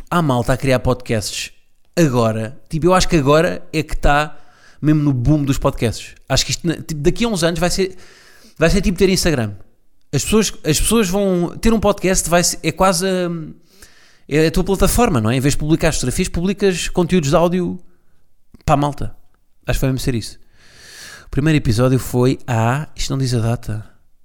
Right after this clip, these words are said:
bem, há quan-, a quantidade de tempo a que eu estou, foi há dois anos. Foi em dois mil e dezanove? Foi final de dois mil e dezoito, acho eu.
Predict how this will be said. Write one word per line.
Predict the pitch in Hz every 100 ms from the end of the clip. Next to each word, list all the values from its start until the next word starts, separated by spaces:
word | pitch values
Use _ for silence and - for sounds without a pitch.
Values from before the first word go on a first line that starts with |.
| _ _ _ _
bem, | 113 113
há | 123
quan-, | 117 127 127
a | 113
quantidade | - 175 - 123 120 117
de | -
tempo | - 113 117
a |
que | -
eu |
estou, | 113 113 110 113 113 _ _ _ _ _ _
foi | - 123
há | 120
dois | 139 117
anos. | 101 101 - - - _ _
Foi | - 147
em |
dois | 139
mil | 151
e |
dezanove? | 123 123 156 139 -
Foi | - - - 170
final | 185 190 180
de |
dois | 185
mil | 170 180
e |
dezoito, | 139 123 113
acho | 117 -
eu. | 101